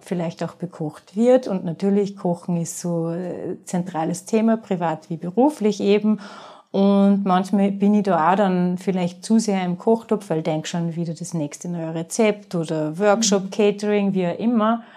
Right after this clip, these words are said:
Speaker 1: Und ich bin natürlich auch nicht, äh, gefeit davor, dass ich dann trotzdem mit Stress vorm Teller sitz, aber ich leg mich dann immer nur kurz auf meine Yogamatte oder diese Shakti-Mat. Und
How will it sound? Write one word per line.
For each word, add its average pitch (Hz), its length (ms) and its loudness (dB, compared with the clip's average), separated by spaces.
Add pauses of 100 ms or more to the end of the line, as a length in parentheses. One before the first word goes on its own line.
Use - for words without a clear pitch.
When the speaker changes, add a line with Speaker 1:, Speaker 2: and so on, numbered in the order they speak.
(340)
Speaker 1:
Und 202 480 0 (800)
ich 240 100 6
bin 233 640 2
natürlich 202 500 0
auch 165 140 0
nicht, 156 360 -2
äh, 170 140 0
gefeit 170 460 0
davor, 180 400 0
dass 180 220 -4
ich 180 80 -2
dann 175 160 -2
trotzdem 180 640 -4
mit 170 200 -4
Stress 170 380 -4
vorm 175 680 -4
Teller 180 320 2
sitz, 214 400 -4
aber 175 180 -6
ich 180 120 0
leg 175 180 -2
mich 196 140 0
dann 180 160 -4
immer 190 200 -2
nur 180 160 0
kurz 190 360 -8
auf 180 240 -8
meine 170 260 -4
Yogamatte 180 800 -4
oder 170 220 -6
diese 165 800 -8 (240)
Shakti-Mat. 185 880 -4 (640)
Und 190 460 0